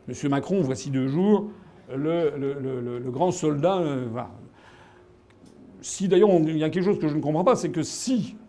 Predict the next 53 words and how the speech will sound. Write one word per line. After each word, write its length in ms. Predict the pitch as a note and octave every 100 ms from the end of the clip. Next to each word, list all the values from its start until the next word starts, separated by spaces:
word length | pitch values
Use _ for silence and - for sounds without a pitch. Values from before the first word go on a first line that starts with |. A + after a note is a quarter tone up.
| -
Macron 560 | F3+ F3+ E3+ G3 D#3+ G#2+ - - - _ -
estime 400 | D3+ - A#3+ F#3+
que 100 | D3+
l'on 140 | D3+
doit 140 | D3+ D#3+
rendre 240 | F#3 E3+
hommage 260 | F3 E3 C#3+
à, 100 | -
à 120 | - C#3+
Pétain 340 | E3+ D#3+ E3
en 80 | C#3
tant 200 | - C3+
que 120 | C3
grand 320 | A2+ A#2+ F3
soldat 640 | E3 D#3 D3+ C#3+ D3+ B2+ - - _ _ _ -
de 200 | B2 B2
mille 120 | D3+
neuf 100 | C#3+
cent 80 | C3+
quatorze 240 | B2+ B2
mille 100 | A#2
neuf 100 | A2+
cent 100 | G#2
dix-huit, 360 | A2 D3 C4 - - - - -
les 180 | D3 C#3
Allemands 280 | C#3 F#3 B3+
auraient 120 | D#3+
dû 120 | C3+
rendre 260 | D#3 E3 A#2
hommage 320 | C3+ G3+ A#3
à, 160 | D3 - B2
à 80 |
Hitler 340 | B2 C3+ B3 C4+
en 80 | F3+
tant 160 | C#3 A#3
que 120 | G3
grand 260 | C3+ D#3 D#3+
soldat 520 | C#3+ C3 E3 A#3 A#3 - _ _ _ - - -
de 80 | C3+
mille 120 | C3
neuf 80 | A#2+
cent 100 | D3+
quatorze 220 | C#3 A3+
mille 80 | F3
neuf 80 | A#2+
cent 100 | C3
dix-huit, 240 | A#3 A3
puisqu'il 300 | - G#2+ B2
fut 140 | E3+
également 220 | D3+ C3+ F#3
un 80 |
grand 220 | C#3 C#3+ F3+
soldat. 380 | F3+ F3+ -